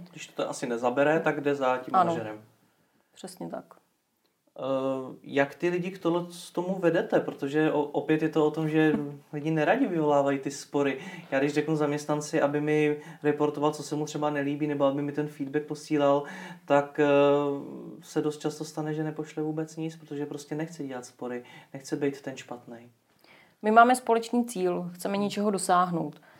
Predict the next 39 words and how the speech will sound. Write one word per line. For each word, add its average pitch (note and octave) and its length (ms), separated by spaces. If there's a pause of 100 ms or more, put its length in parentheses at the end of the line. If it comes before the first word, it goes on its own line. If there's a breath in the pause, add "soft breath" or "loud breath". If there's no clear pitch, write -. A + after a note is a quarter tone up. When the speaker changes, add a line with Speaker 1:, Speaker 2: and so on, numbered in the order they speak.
(140 soft breath)
Speaker 2:
Jo, F#3 60
může G#3+ 240
to A3+ 100
být G3+ 160
v G3+ 60
rámci F#3+ 340
jednotlivých G3 600
oddělení, F3+ 640
ale, F#3 280
ale F3 260
jako F3+ 220
Vysoft F3 440
máme F3+ 260
prostě F3 340
společný F3 560
cíl F3+ 340
vybudovat, F3 680
eh, F3 580
společnost, F3 880
být F3 260
supportem F3 580
pro, F3 380
pro F3+ 120
ty F3+ 160
ostatní. E3+ 600 (480 loud breath)
A F#3+ 60
vždycky, G3+ 400
když F#3+ 180
je G#3 60
to G3 120
k F#3+ 60
tomu F#3+ 200
společnému F#3+ 680
cíli F#3 560
a F3 360 (200)
ten F3+ 220
negativní F#3+ 540
feedback E3 480
nebo E3 260